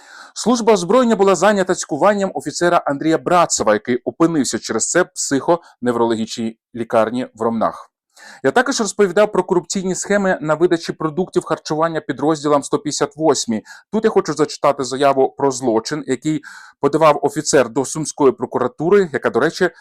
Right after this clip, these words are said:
не дала офіційної відповіді. Я, старший лейтенант Радчук Сергій Олегович, начальник адміністративної групи штабу військової частини А п'ятдесят нуль два,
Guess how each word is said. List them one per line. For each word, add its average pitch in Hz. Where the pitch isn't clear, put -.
не 143
дала 123
офіційної 123
відповіді. 92
Я, 139
старший 185
лейтенант 180
Радчук 170
Сергій 156
Олегович, 147
начальник 139
адміністративної 139
групи 139
штабу 135
військової 120
частини 139
А 117
п'ятдесят 113
нуль 120
два, 98